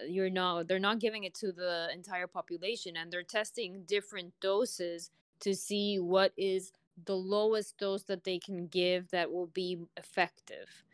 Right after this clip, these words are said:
um, to minimize side effects. So it is being, um, trialed, it is being given to humans, it is being observed.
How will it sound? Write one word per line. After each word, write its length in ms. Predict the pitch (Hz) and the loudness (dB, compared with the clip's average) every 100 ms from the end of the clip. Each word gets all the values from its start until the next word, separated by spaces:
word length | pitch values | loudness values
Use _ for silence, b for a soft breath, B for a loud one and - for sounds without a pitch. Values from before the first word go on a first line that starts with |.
| _ _ _ | _ _ _
um, 360 | 180 175 165 165 | 2 2 2 0
to 140 | - 220 | 0 2
minimize 600 | 202 208 214 180 151 - | 4 4 4 2 0 -2
side 220 | 160 - | -6 -6
effects. 460 | - - 98 - 208 | -6 -6 -6 -8 -6
So 560 | - 185 175 170 170 - - | 4 6 8 6 4 2 0
it 160 | 185 | 2
is 280 | 190 226 214 | 6 4 2
being, 760 | 180 190 185 180 175 175 170 170 | 2 2 4 2 0 0 -2 -4
um, 380 | - 160 151 151 - - | -2 -2 -4 -8 -16 -12
trialed, 640 | - 170 156 160 156 160 - | 0 4 4 2 0 -4 -8
it 200 | 165 170 | -8 -4
is 200 | 185 214 | -2 -2
being 280 | 196 190 180 | -2 -2 -2
given 240 | 170 175 170 | -4 -6 -8
to 140 | 170 | -10
humans, 600 | - 165 165 160 165 - - | -6 -4 -4 -6 -10 -10 -4
it 160 | 175 | 2
is 240 | 180 202 190 | 6 6 6
being 540 | 196 185 180 175 170 | 6 6 6 4 2
observed. 960 | 160 - - 185 165 165 165 165 160 | -2 -4 0 4 6 6 4 2 -2